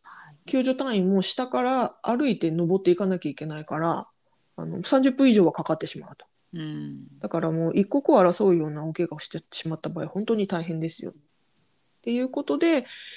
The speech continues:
Speaker 2: まあ、あの、こういった救助隊の人ができることとしては、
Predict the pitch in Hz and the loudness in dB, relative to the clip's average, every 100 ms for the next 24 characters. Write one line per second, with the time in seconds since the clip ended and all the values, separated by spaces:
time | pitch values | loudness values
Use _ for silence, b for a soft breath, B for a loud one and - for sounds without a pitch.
0 | B _ 233 214 190 175 170 165 160 - | B _ -2 2 2 2 0 0 -4 -2
1 | 175 175 - 196 196 196 190 190 - 170 | -2 0 2 2 2 2 0 -2 -2 -2
2 | 156 175 226 180 - 165 156 156 - - | 0 -2 2 0 0 -6 -8 -10 -12 -12
3 | - - 226 311 233 | -10 -6 -2 0 -2